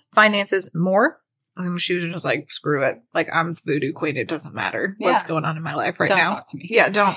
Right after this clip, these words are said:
Speaker 1: ask me questions about my money right now.
Speaker 2: I have way
Speaker 1: This
Speaker 2: better things to talk about.
Speaker 1: My seventeen children. This doesn't matter. <laughs> This does not matter."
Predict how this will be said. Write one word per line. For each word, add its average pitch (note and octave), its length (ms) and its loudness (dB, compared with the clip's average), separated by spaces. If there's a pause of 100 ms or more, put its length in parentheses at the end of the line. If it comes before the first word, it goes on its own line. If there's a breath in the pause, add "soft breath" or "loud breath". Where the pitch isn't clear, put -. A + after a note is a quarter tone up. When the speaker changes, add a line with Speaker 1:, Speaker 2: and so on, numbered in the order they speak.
Speaker 1:
ask E3 240 4
me E3+ 100 -6
questions E3 340 -2
about E3 240 2
my E3+ 80 2
money E3 300 0
right E3 180 2
now. G3 260 4
Speaker 2:
I - 40 -12
have G#3+ 240 -4
way F3 140 2
Speaker 1:
This D3+ 80 0
Speaker 2:
better E3 180 6
things D3+ 260 0
to E3+ 80 -4
talk D3 200 6
about. G3+ 260 4
Speaker 1:
My A3 140 6
seventeen F3 480 2
children. - 380 -2
This G3+ 220 2
doesn't E3+ 340 2
matter. D#3+ 360 0 (240)
<laughs> D4+ 260 -8
This C#4 220 0
does F#3+ 180 -6
not C4 220 8 (240)
matter." F#3+ 300 6